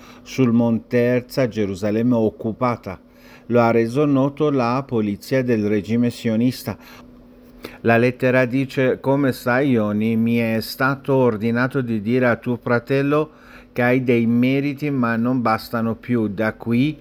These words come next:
da questo luogo, è iniziato il conto alla rovescia, fino a quando tuo fratello pensa che compierà settantaquattro anni. È una minaccia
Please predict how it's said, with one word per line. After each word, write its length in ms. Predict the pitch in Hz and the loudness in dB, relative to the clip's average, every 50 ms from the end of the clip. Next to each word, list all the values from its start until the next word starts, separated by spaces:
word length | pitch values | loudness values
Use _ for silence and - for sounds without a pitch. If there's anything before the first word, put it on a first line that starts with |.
| - - | -12 -10
da 400 | - 110 117 117 113 113 110 - - | -4 0 2 4 4 4 2 0 0
questo 440 | 127 135 131 - - - 135 127 | 0 0 0 -2 -2 0 2 2
luogo, 560 | 123 120 113 113 113 113 113 117 120 120 135 139 | 2 2 2 2 2 2 2 2 0 0 0 0
è 40 | |
iniziato 800 | 131 123 117 110 113 107 - - - 127 123 127 123 - - 123 | 0 0 0 0 -2 -4 -4 -4 -2 0 0 0 -2 -2 -2 -2
il 160 | 113 113 113 - | 0 -2 -2 -4
conto 420 | - 127 131 131 135 - 135 123 | -2 -2 -2 -2 -2 0 0 0
alla 240 | 120 117 113 110 110 | 2 2 2 0 0
rovescia, 680 | 110 113 113 110 107 104 104 - - - 107 95 95 | 0 0 0 0 0 0 -2 -4 -6 -6 -6 -6 -8
fino 680 | - - - - 131 131 131 131 135 139 143 139 139 - - - - - - | -8 -10 -6 -4 -2 -2 0 0 0 0 0 -2 -4 -8 -16 -20 -20 -16 -8
a 200 | - 107 113 - | -4 -4 -4 -2
quando 580 | - - 127 123 127 135 135 135 135 147 139 | 0 0 2 2 2 2 2 2 0 0 0
tuo 240 | - - 123 113 104 | -2 -2 -2 -2 -2
fratello 640 | - - - 135 139 131 - 131 117 113 113 120 131 | -2 -2 -2 -2 0 0 0 0 0 2 2 2 0
pensa 640 | 127 - - 120 123 123 131 123 - 139 127 120 - | 0 0 0 2 2 2 0 -2 -2 -2 -4 -4 -4
che 340 | - 127 127 127 135 123 - - - | -4 -4 -2 -2 -2 -2 -6 -10 -12
compierà 800 | - - 113 113 107 - - 110 110 113 110 113 120 123 - - - | -6 -4 -2 -2 -2 -4 -4 -2 -2 0 2 2 2 2 0 -2 -6
settantaquattro 1500 | - - - - 117 110 - - - 127 120 120 123 - - 131 123 117 - - - 123 135 143 139 139 - 131 135 | -12 -8 -4 -4 -4 -4 -4 -4 -2 0 0 0 -2 -2 -2 -2 -2 -2 -4 -4 0 0 0 0 0 -2 -4 -2 0
anni. 440 | 131 123 104 95 92 92 87 85 80 - - - - - - - - - | 2 2 0 0 -2 -6 -8 -10 -12 -14 -20 -20 -20 -20 -20 -20 -12 -6
È 120 | - 123 | -2 0
una 320 | 127 131 135 135 135 131 | 2 2 2 2 2 2
minaccia 760 | 127 127 127 127 131 131 131 135 135 - - - 135 135 135 | 2 2 2 2 0 0 -2 -4 -6 -6 -4 -2 0 0 -2